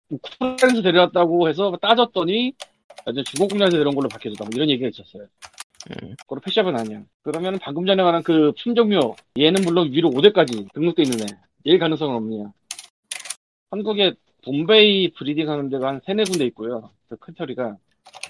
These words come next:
Speaker 2: 네.
Speaker 1: 되게 적어요. 그리고 공장으로 찍어내진 않아요. 이쪽은 당연히 나름 브리딩 플랜 뭐 이런 거 짜가지고 되게 가끔씩 뺀단 말입니다. 뺀다고 하니까 그렇고 생산한다는 말입니다.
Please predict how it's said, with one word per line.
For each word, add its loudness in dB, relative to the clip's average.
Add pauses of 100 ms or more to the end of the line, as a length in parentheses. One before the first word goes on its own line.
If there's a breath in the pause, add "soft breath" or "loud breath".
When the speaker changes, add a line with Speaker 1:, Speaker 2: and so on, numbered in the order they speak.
(280)
Speaker 2:
네. -4 (460)
Speaker 1:
되게 4
적어요. 2
그리고 -2 (720)
공장으로 4
찍어내진 2
않아요. 0
이쪽은 -4
당연히 -4 (360)
나름 0
브리딩 0
플랜 -2 (260)
뭐 -6
이런 -4
거 -4
짜가지고 0
되게 -4 (560)
가끔씩 -4
뺀단 -8
말입니다. -12 (260)
뺀다고 -4
하니까 -8
그렇고 -12 (240)
생산한다는 -2
말입니다. -10